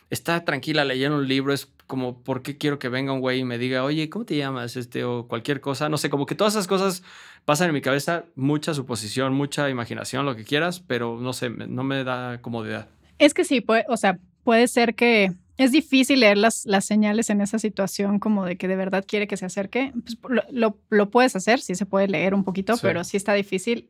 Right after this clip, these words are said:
Speaker 2: Y también está el otro lado, como de, es bien difícil ligar cuando ves cha-, un chavo pasando en la calle y dices, "¿Cómo? O sea,
Speaker 1: Exacto.
Speaker 2: yo quiero que se acerque a hablarme",
Speaker 1: Que
Speaker 2: y el
Speaker 1: dices,
Speaker 2: chavo dice,
Speaker 1: "Guau,
Speaker 2: "No".
Speaker 1: esa persona, ¿y es qué hago?".
Speaker 2: Ajá, ya no la volví a ver nunca más.
Speaker 1: <laughs> Sí,
Speaker 2: Sí.
Speaker 1: sí, sí, sí, sí.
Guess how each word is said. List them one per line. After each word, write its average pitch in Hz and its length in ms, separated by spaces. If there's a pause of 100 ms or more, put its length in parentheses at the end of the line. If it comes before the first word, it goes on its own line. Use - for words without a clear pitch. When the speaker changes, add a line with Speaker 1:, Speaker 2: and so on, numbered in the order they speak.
(120)
Speaker 2:
Y 277 340 (480)
también 247 240
está 262 140
el 233 80
otro 226 160
lado, 247 340
como 190 300
de, 190 180
es 220 160
bien 254 180
difícil 254 680 (260)
ligar 220 440
cuando 202 380
ves 214 220
cha-, 233 140
un 240 140
chavo 214 200
pasando 202 320
en 214 60
la 196 80
calle 190 240
y 202 40
dices, 196 300
"¿Cómo? 202 600
O 233 60
sea, 190 220 (140)
Speaker 1:
Exacto. - 560
Speaker 2:
yo - 160
quiero 254 240
que 302 80
se 226 60
acerque 220 240
a - 20
hablarme", 190 320
Speaker 1:
Que 254 60
Speaker 2:
y 254 40
el 196 60
Speaker 1:
dices, 156 100
Speaker 2:
chavo 190 140
dice, 165 100
Speaker 1:
"Guau, 202 280
Speaker 2:
"No". 220 40
Speaker 1:
esa 202 160
persona, 202 500
¿y 190 100
es 185 100
qué 220 140
hago?". 226 180
Speaker 2:
Ajá, 247 240
ya 226 140
no 240 60
la 226 60
volví 214 180
a 233 80
ver 233 140
nunca 226 220
más. 240 140
Speaker 1:
<laughs> - 20
Sí, 247 320
Speaker 2:
Sí. - 20
Speaker 1:
sí, 175 100
sí, 170 200
sí, 151 120
sí. 147 140